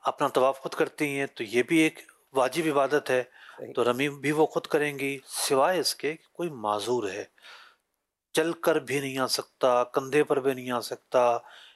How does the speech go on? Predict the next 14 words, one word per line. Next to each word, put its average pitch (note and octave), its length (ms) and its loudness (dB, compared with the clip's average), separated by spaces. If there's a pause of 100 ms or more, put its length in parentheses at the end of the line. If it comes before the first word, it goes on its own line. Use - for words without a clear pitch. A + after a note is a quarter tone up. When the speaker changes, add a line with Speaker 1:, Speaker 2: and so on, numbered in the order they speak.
(160)
Speaker 1:
وہیل C3+ 300 2
چیئر D#3 300 0
پر D3 180 2
بھی C#3 100 -2
نہیں C3+ 180 -6
آ B2+ 80 0
سکتا، B2 560 0 (720)
لاٹھی C#3 400 -2
کے F#3 80 2
سہارے C#3+ 260 2
بھی C#3+ 100 0
نہیں C#3 140 -2
آ B2+ 100 2
سکتا، B2 480 2